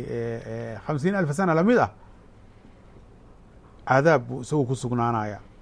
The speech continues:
Oo xoolihii uu diidi jiray yaa, maaragtay, lagu cadaabaya. Markaas kadib baa, uu leeyahay Rasuulka, sal lla slam, kadib baa waxaa la arkaa jidkiisa inuu janno gelaayo, inuu naar gelaayo.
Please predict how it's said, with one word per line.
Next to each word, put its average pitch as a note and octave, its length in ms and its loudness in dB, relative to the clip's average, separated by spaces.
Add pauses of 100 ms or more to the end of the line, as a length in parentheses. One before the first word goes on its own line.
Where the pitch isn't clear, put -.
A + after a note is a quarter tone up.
(440)
Oo D3 80 6
xoolihii G3 360 6
uu F3+ 120 0
diidi G#3+ 320 6
jiray C#3 300 0 (360)
yaa, D3 140 4
maaragtay, C#3 420 2
lagu D3+ 160 4
cadaabaya. B2 520 0 (1900)
Markaas C4+ 280 6
kadib G#3 260 -2
baa, C3 160 4 (240)
uu F#3 80 4
leeyahay F#3+ 180 6
Rasuulka, D3+ 260 -2
sal D3+ 120 -4
lla C#3+ 60 -2
slam, C#3+ 120 -4
kadib F3 240 2
baa D#3+ 160 6
waxaa A3 120 4
la F#3 140 4
arkaa C3 300 0 (320)
jidkiisa C#3+ 480 -2
inuu F3+ 200 0
janno D#3+ 240 4
gelaayo, F#3 440 6
inuu D3+ 120 -2
naar C#3 180 4
gelaayo. A#2 300 -2